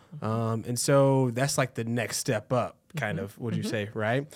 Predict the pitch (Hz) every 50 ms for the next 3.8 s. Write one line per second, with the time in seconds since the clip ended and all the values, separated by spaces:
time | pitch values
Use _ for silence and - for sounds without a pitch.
0 | - - - - 135 - - 151 143 139 - - 139 139 170 170 - - - -
1 | 147 147 143 131 120 113 123 120 123 - - 123 117 107 104 104 117 120 117 -
2 | _ - - 123 113 113 117 113 104 101 113 110 107 110 107 117 117 113 110 107
3 | 107 104 98 - - 101 98 95 113 165 220 233 - - - -